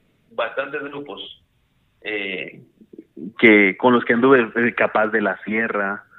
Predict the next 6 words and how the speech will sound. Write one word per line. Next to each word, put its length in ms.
eh, 760
La 140
Autoridad 460
de 100
la 240
Sierra 760